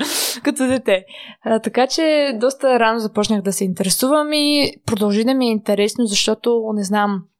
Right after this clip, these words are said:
а, може би наистина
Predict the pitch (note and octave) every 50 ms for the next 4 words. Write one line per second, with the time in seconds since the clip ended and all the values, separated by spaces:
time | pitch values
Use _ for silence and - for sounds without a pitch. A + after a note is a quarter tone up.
0 | _ _ _ _ _ _ _ - - - A3+ G#3+ G#3 G#3+ G#3+ G#3+ G#3 G#3 G3+ G3+
1 | G#3+ A3+ F#3+ A3+ F#3+ F3+ G#3+ A3+ A3+ A3+ A3 A3 A3+ - - - - _ - G#3+
2 | A3+ A3+ A3+ - - A#3 A3+ A3+ A3 G#3 G3+ G3+ -